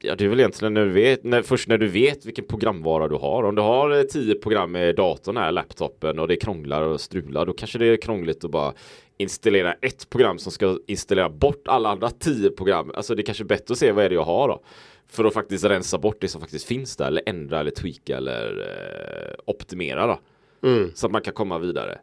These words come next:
Speaker 2: Ja, och, och det, hjärnan är ju som ett datorprogram mer
Speaker 1: Ja,
Speaker 2: eller
Speaker 1: ja, ja.
Speaker 2: mindre,
Speaker 1: Ja.
Speaker 2: upplever jag det som.
Speaker 1: Så är
Speaker 2: Och,
Speaker 1: det.
Speaker 2: och det, och ditt undermedvetna jobbar ju dag och natt.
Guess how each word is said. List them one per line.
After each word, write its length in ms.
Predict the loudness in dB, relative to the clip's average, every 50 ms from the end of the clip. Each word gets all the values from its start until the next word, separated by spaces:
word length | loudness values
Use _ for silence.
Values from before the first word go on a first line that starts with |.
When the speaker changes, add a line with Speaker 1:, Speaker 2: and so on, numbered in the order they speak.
| _
Speaker 2:
Ja, 520 | -2 0 2 6 6 8 6 6 4 0 -4 _ -20 -20 -20 -20 -20 -20 _ _
och, 160 | 2 4 4
och 100 | 6 6
det, 320 | 8 6 6 6 4 -2 0
hjärnan 380 | 2 2 2 2 2 2 2 2
är 80 | 2
ju 120 | 2 0 -2
som 180 | -2 2 4
ett 200 | 4 4 4 0
datorprogram 800 | 0 4 4 4 4 2 -4 -10 -8 -6 -2 0 2 4 4 4
mer 80 | 4
Speaker 1:
Ja, 80 | 4 4
Speaker 2:
eller 100 | 4 4 4
Speaker 1:
ja, 100 | 2 2
ja. 60 | 0
Speaker 2:
mindre, 260 | 0 0 0 0 0 0
Speaker 1:
Ja. 240 | 0 0 -2 2 2
Speaker 2:
upplever 380 | 2 2 4 2 2 4 4 4
jag 180 | 4 4 2
det 80 | 0 -2
som. 160 | -2 0 2
Speaker 1:
Så 60 | 4
är 80 | 4 4
Speaker 2:
Och, 120 | 4 2
Speaker 1:
det. 100 | 0 -2 -6 -12 -20 -20 -20 -20 -14 _
Speaker 2:
och 120 | 0 4 6
det, 180 | 8 8 8 6 4 2
och 360 | 2 2 2 2 -4 -12 -14 -4
ditt 260 | -2 -2 0 4 6
undermedvetna 880 | 6 6 6 4 4 4 4 4 4 4 2 2 2 0 0 2 4 6
jobbar 320 | 6 4 4 2 2 2
ju 200 | 4 4 2 2
dag 560 | 2 4 6 6 8 8 6 4 2 2 4
och 300 | 4 4 4 0 -6 -6
natt. 500 | -4 -4 -4 -6 -10 _ -18 -18 -18 -18